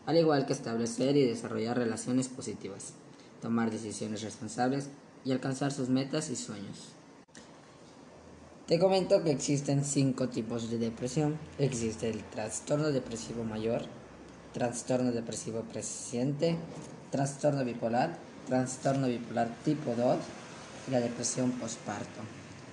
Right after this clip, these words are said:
Pero hoy hablaremos sobre el trastorno depresivo mayor. La depresión mayor es un trastorno emocional que causa un sentimiento de tristeza constante y una pérdida de interés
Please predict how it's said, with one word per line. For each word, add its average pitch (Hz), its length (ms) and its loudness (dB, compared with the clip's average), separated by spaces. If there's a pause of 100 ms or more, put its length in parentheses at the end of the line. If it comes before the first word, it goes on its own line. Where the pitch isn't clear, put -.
(100)
Pero 127 280 2
hoy 165 240 2 (100)
hablaremos 127 540 4
sobre 120 220 -2
el 113 80 -4
trastorno 139 480 -2
depresivo 131 640 -2 (240)
mayor. 101 340 -6 (3000)
La 143 140 4
depresión 143 500 4
mayor 143 460 4
es 160 120 -2
un 165 160 4
trastorno 143 580 2
emocional 127 560 2
que 131 120 0
causa 139 240 2
un 156 60 0
sentimiento 127 580 4
de 123 100 6
tristeza - 560 -8 (560)
constante 147 640 2
y 160 120 2
una 165 260 4
pérdida 151 320 6
de 131 100 4
interés 127 520 4